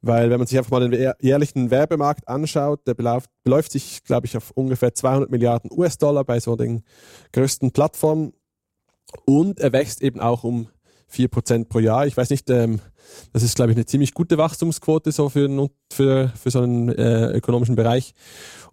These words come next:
Und da wollen natürlich alle ein Stück vom Kuchen abbekommen. Und dass der Werbemarkt eben auch ein zentraler Treiber von diesem ganzen sozialen Medien ist, Medien ist, zeigt sich einerseits natürlich am Struggle der klassischen Medien, die den Werbemarkt quasi verlieren und ums Überleben kämpfen,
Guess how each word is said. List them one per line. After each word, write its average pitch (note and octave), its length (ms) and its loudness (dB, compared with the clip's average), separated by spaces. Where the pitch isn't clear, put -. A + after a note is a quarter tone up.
Und C3 260 2
da B2 300 2
wollen B2 180 2
natürlich B2 320 -2
alle A#2+ 260 2
ein A#2 120 -2
Stück - 240 -4
vom A2 140 -4
Kuchen A2+ 260 -4
abbekommen. F#2+ 720 -4
Und C#3 360 0
dass C#3 160 2
der C3+ 100 2
Werbemarkt C#3+ 460 0
eben B2+ 160 0
auch A#2+ 240 -2
ein A2+ 280 0
zentraler A#2+ 460 0
Treiber D#3 480 0
von C3+ 300 -6
diesem C3 180 -2
ganzen B2+ 320 -4
sozialen A#2 360 0
Medien A#2 280 0
ist, - 300 -6
Medien C3 200 4
ist, - 380 -2
zeigt B2+ 260 0
sich - 200 -6
einerseits C3 520 2
natürlich A2 280 -4
am G#2+ 100 -4
Struggle B2 560 0
der B2 80 2
klassischen D3+ 540 0
Medien, D#3+ 340 2
die A#2+ 540 2
den A2+ 380 0
Werbemarkt A2+ 500 0
quasi A2 200 0
verlieren A#2+ 340 2
und A#2 240 -2
ums A2 260 -2
Überleben B2 380 2
kämpfen, F#3 420 -2